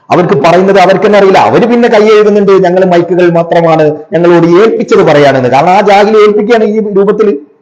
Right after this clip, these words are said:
ഇവരെ കുരങ്ങേൽപ്പിക്കുകയാണ്. അത് ഈ കുരങ്ങന്മാർക്ക് മനസ്സിലാവുന്നില്ല. എന്താ ചെയ്യാ? ഓട്ടെ, ഹൈദരലി ശിഹാബ് തങ്ങൾ ഇന്ന് ജീവിച്ചിരിക്കുന്ന പാണക്കാട് സാദാത്യങ്ങള്,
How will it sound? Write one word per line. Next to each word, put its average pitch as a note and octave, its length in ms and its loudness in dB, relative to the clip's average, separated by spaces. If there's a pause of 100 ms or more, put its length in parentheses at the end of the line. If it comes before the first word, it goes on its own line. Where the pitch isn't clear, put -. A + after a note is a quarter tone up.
(140)
ഇവരെ E3+ 220 0
കുരങ്ങേൽപ്പിക്കുകയാണ്. A#3 760 0 (320)
അത് D#3 100 0
ഈ G#3+ 120 0
കുരങ്ങന്മാർക്ക് A#3+ 460 0
മനസ്സിലാവുന്നില്ല. B3 680 0 (540)
എന്താ G3+ 180 0
ചെയ്യാ? A#3+ 560 0 (100)
ഓട്ടെ, A3 500 0 (120)
ഹൈദരലി F#3 360 0
ശിഹാബ് F#3 320 0
തങ്ങൾ F#3 160 2
ഇന്ന് F3 280 0
ജീവിച്ചിരിക്കുന്ന F#3+ 640 0
പാണക്കാട് F#3 600 2
സാദാത്യങ്ങള്, F3+ 760 0